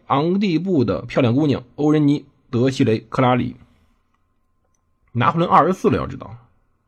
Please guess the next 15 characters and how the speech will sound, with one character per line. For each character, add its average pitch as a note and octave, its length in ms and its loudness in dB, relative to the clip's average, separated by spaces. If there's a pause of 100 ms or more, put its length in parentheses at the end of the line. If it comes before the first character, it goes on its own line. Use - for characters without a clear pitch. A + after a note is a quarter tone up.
(140)
追 A#3 160 0
女 C3+ 120 2
孩 G2+ 280 -4
太 A#2+ 380 -2
正 F2 200 -6
常 D2 220 -8
了。 - 180 -10 (1300)
这 A3+ 120 2
位 G3 140 6
德 E3 180 0
西 A3 80 2
雷 A3 140 4
小 B2+ 200 2
姐 G#2+ 160 0
呢， F2+ 260 -2